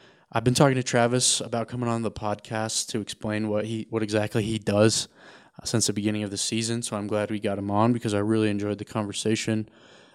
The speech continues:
Uh, I mentioned it in the interview, but when you go out and watch a training session, you'll see him. He's flying a drone. He's filming something with a handheld camera. He's got another camera up on a tripod. He's taking notes. He's doing everything.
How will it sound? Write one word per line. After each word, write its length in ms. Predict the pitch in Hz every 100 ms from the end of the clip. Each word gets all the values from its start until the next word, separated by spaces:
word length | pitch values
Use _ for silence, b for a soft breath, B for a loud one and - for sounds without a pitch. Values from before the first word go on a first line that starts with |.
| B
Uh, 300 | 101 101 98 - - - _ -
I 100 | 120
mentioned 340 | 117 110 110 107
it 120 | 104
in 140 | 104
the 140 | 104 107
interview, 340 | 104 104 104
but 300 | 104 101 - 113
when 180 | 113
you 140 | 113 110
go 160 | 113
out 140 | 113 110
and 80 | 110
watch 180 | 113
a 60 | -
training 360 | - 113 110 104
session, 420 | - 110 - 110
you'll 120 | 101
see 240 | - 117
him. 320 | 117 117 113 113
He's 140 | -
flying 300 | - 110 107
a 60 | 107
drone. 460 | 110 107 104 104 - B B
He's 260 | - 104 -
filming 440 | - 117 107 107
something 420 | - 107 104 107
with 260 | 104 95 -
a 60 | 98
handheld 460 | 123 107 104 101
camera. 320 | - 107 101
He's 120 | 104 110
got 80 |
another 240 | 104 104 107
camera 340 | - 110 104
up 140 | 101 101
on 80 |
a 80 | 98
tripod. 540 | - 113 104 - 98 98
He's 120 | -
taking 300 | 117 - 104
notes. 220 | 98 -
He's 80 | 104
doing 200 | 120 113
everything. 420 | 107 107 107